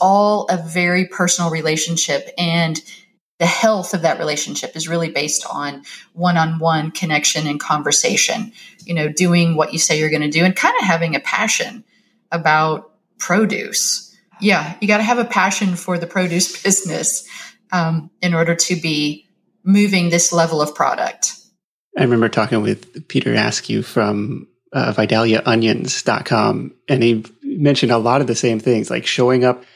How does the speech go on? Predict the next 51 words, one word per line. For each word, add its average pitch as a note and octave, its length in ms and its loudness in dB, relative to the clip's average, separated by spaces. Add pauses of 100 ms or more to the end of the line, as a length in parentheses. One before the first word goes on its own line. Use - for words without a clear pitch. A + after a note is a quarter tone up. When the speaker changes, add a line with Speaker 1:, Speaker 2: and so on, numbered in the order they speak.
(360)
Speaker 2:
in C3+ 200 4
person B2+ 500 0
to B2 120 0
the A2+ 80 2
Growers A2+ 460 2
Association, G#2+ 760 0
connecting A2+ 480 -2
with A2 140 -2
the A2+ 80 -6
farmers A2 520 2 (400)
one-on-one. A2 760 4 (180)
And A2+ 160 0
then A#2 320 0
something B2+ 300 0
that A2+ 100 2
he A2+ 60 2
said G#2+ 260 0
was G2+ 400 0 (100)
funny G#2 240 0
'cause - 120 -4
he C#3 80 6
started G#2+ 280 0
with G#2+ 160 0
the A#2+ 60 -4
domain A2 400 4
name, F#2+ 180 2
having G#2 220 0
no A2 160 4
background G2 460 0
in F#2+ 240 -4 (220)
agriculture G2+ 560 0
or G#2 40 4
anything. G#2+ 260 2
Just, - 220 -2 (100)
I - 60 -20
thought B2 120 0
it'd A#2 100 0
be - 80 -14
cool A#2 220 2
to G#2 260 4 (460)
sell - 220 0
onions A2 360 4
on G#2+ 100 4
the G#2+ 100 6
internet. G#2+ 320 2 (440)
Ended A2 180 0
up F3 120 0
setting G#2+ 240 2
this G2 100 -2
drop A2 220 0
shipping G#2 580 -2